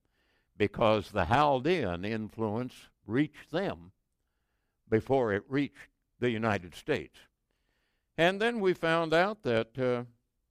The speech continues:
by the year seventeen ninety-three, there was a guy named James O'Kelly in the Carolinas.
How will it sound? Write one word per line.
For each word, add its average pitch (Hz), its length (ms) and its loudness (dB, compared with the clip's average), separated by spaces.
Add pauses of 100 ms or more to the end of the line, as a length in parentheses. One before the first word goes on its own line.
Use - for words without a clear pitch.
(540)
by 98 140 2
the 101 140 0
year 120 240 0
seventeen 127 680 -4
ninety-three, 135 760 -4 (880)
there 110 160 0
was 104 140 -2
a 107 40 -12
guy 120 240 2
named 123 340 -4
James 123 380 -4
O'Kelly 139 640 -2 (1080)
in 98 140 -4
the 104 60 -4
Carolinas. 120 720 -2